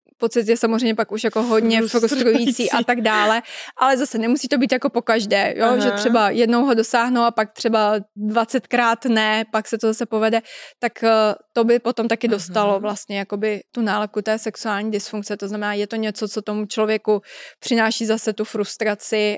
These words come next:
Speaker 1: a trvá to nějakou jako dobu, takže s tím se pak samozřejmě chce něco dělat.
Speaker 2: Mhm.
Speaker 1: Takže to jsou ty dysfunkce kolem toho orgazmu. Potom se rozlišují vlastně na té úrovni už sexuální touhy, to znamená, muž nebo žena vlastně ztratí chuť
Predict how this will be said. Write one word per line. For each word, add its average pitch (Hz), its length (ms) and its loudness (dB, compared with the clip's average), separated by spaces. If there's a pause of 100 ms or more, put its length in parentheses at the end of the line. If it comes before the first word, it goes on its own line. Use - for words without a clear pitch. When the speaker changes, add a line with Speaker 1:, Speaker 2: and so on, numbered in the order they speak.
Speaker 1:
a 208 340 2
trvá 214 300 0
to 214 100 -6
nějakou 208 360 0
jako 208 200 0
dobu, 208 240 0
takže 208 280 -4
s - 160 -10
tím 214 300 -4 (240)
se 208 120 -6
pak 196 160 -12
samozřejmě 208 420 -6
chce - 180 -10
něco 208 260 -8
dělat. - 220 -8 (160)
Speaker 2:
Mhm. 208 320 -10 (240)
Speaker 1:
Takže 226 200 -4
to 233 100 -2
jsou 262 160 2
ty 226 280 2
dysfunkce 214 680 0 (160)
kolem 214 300 2
toho 226 240 0
orgazmu. 196 480 -2 (600)
Potom 262 240 2
se 262 160 2
rozlišují 254 540 2
vlastně 233 260 0
na 233 100 2
té 233 180 0
úrovni 220 420 2
už 190 180 -4 (120)
sexuální 185 500 -2
touhy, 247 400 2
to 220 140 -2
znamená, 208 400 2
muž 208 260 -2
nebo 208 240 0
žena 208 420 0
vlastně 214 300 -4
ztratí 214 800 -2
chuť 214 280 0